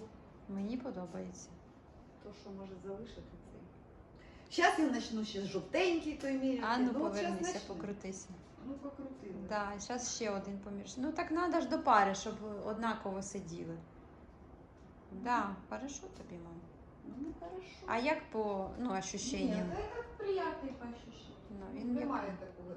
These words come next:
Speaker 2: дискомфорту якогось.
Speaker 1: Ні, ну,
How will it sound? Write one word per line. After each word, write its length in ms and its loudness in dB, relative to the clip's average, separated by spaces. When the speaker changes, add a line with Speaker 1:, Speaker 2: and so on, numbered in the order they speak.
Speaker 2:
дискомфорту 720 -8
якогось. 500 -10
Speaker 1:
Ні, 180 -4
ну, 120 2